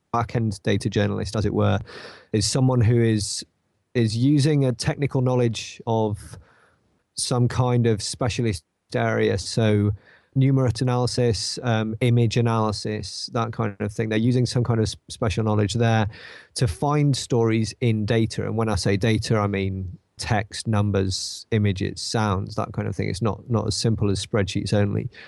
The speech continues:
So that's, that's for me sort of the, the back-end journalist who uses data to find stories. The front-end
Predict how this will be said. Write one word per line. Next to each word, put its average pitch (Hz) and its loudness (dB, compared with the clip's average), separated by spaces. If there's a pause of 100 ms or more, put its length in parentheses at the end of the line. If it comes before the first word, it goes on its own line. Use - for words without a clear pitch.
(160)
So 120 0
that's, 143 0 (380)
that's 131 -2
for 127 -4
me 113 2
sort 107 -6
of 101 -4
the, 104 2
the 104 -2
back-end 107 0
journalist 113 2
who 101 0
uses 104 2 (220)
data 107 0
to 101 -2
find 120 2
stories. 139 2
The 120 2
front-end 135 0